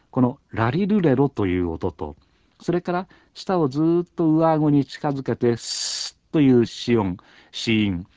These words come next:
擦れる音を出す作業の摩擦音、この二つが日本人はちょっと弱いと言われておりますので、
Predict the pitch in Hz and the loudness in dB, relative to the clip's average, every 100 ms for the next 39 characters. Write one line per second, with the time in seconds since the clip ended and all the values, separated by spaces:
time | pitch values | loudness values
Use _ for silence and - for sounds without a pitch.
0 | _ _ - 139 220 214 143 117 135 104 | _ _ -4 -4 -2 0 0 0 0 0
1 | 82 92 87 - 85 - - - 170 160 | -2 -4 -8 -10 -12 -12 -16 -4 0 2
2 | 110 87 82 92 101 185 - - 143 82 | 2 0 -2 -2 -2 -4 -8 -4 -2 -2
3 | 73 _ _ _ _ - 196 226 - 254 | -8 _ _ _ _ -8 -4 -4 -6 -12
4 | 247 254 233 90 - - _ 117 117 117 | -8 -2 -2 -2 -8 -20 _ -4 0 0
5 | 110 107 98 208 214 131 117 113 127 98 | 0 -2 -2 -6 -8 0 2 4 4 2
6 | - 90 92 92 - 92 87 90 - 110 | -2 -2 0 -2 -4 -4 -4 -6 -6 -4
7 | 107 107 | 0 0